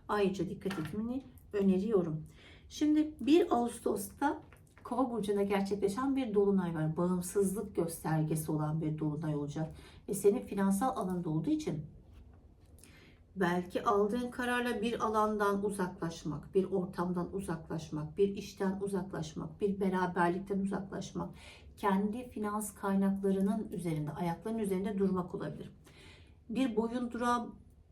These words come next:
girmemek gibi bir isyan atarak o-, olabilir. Ya da, e, bazı Yengeç Burcu arkadaşlarımız da bir karar alarak bambaşka bir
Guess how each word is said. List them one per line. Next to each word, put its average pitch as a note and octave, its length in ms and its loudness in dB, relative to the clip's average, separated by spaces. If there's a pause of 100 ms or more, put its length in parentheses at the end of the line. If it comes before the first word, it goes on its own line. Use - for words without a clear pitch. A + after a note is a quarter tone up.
(400)
girmemek G3 720 0 (160)
gibi F3 180 2
bir F#3+ 140 6
isyan G3+ 420 2
atarak E3+ 460 0 (280)
o-, G3 340 -4
olabilir. F3 340 2 (540)
Ya B3 120 0
da, B3 200 -2 (380)
e, E3 240 0 (260)
bazı A3+ 720 2
Yengeç G3 500 2
Burcu G3 220 0
arkadaşlarımız G3+ 920 -2
da - 220 0 (540)
bir G3 320 0
karar C#4 340 0
alarak C4 560 0
bambaşka D4+ 840 0 (140)
bir A3 520 -4